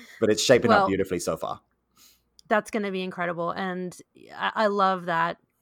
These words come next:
Speaker 2: you know, again, at our age that we have,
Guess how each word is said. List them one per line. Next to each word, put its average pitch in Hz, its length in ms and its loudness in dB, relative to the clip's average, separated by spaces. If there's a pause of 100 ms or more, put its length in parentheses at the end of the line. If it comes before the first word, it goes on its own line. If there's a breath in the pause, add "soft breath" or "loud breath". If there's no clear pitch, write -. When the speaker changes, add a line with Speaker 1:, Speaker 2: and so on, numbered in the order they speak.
(560)
Speaker 2:
you 208 120 -2
know, 175 320 -2
again, 175 520 -4
at 185 160 0
our 180 200 4
age 170 480 -4
that - 160 -6
we 175 140 -6
have, 165 460 0